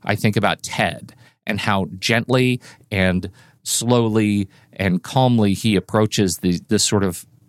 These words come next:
the, the act and art of confrontation.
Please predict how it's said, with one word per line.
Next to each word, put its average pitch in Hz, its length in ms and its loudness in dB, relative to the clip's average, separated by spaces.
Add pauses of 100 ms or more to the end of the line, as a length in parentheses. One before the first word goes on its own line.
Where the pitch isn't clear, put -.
(180)
the, 101 360 -2
the 101 280 -2
act 113 320 -2
and 92 160 2
art 107 320 0
of 101 120 -2
confrontation. 107 920 0